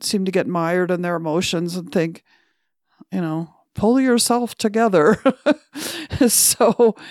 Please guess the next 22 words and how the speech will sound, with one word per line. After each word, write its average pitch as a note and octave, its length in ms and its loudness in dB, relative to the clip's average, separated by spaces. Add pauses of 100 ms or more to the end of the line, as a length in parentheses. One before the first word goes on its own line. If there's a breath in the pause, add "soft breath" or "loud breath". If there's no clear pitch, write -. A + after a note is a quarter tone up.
(600 loud breath)
I G3+ 160 4
guess A#3 760 2
this A#3+ 280 0
episode D4 640 4
is A#3+ 220 4
really A#3+ 260 4
kind G#3+ 340 2
of G3+ 120 0
about, F#3 540 2 (760)
um, F#3 360 0 (180)
recognizing G#3+ 920 2
how G3 220 0
emotions F#3 640 0
are E3+ 140 -4
affecting F3 440 -4
you G#3+ 160 0
personally, A#3 640 0
your F#3 220 0
productivity, G#3+ 920 0 (720 soft breath)
and G3+ 540 2
maybe G#3+ 460 2
some F3+ 380 -4